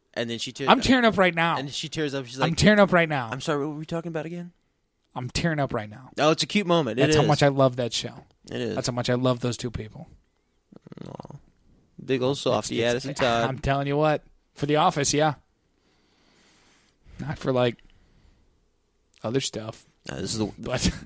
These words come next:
Speaker 1: that, that, that emotion you have right now, that's
Speaker 2: Yeah.
Speaker 1: the way I feel
Speaker 2: Yeah.
Speaker 1: at, during the last hour of Return of the King.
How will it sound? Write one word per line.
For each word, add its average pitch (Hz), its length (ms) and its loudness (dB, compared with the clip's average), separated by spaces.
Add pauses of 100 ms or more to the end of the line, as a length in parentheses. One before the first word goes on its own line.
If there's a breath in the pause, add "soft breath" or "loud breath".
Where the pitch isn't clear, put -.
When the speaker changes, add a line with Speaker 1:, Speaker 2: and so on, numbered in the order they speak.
Speaker 1:
that, 131 340 2
that, 143 260 2
that 139 140 2
emotion 143 360 -2
you 131 80 -2
have 143 160 0
right 139 160 2
now, 147 260 0
that's 139 140 -8
Speaker 2:
Yeah. 117 80 -4
Speaker 1:
the 127 40 2
way 120 120 2
I 110 40 -2
feel 117 380 -2
Speaker 2:
Yeah. 120 200 -6
Speaker 1:
at, 131 120 -4 (360)
during 131 220 0
the 120 60 0
last 110 300 2
hour 107 180 2
of 95 120 -6
Return 98 260 -4
of 98 60 -4
the 101 60 -6
King. 98 300 -8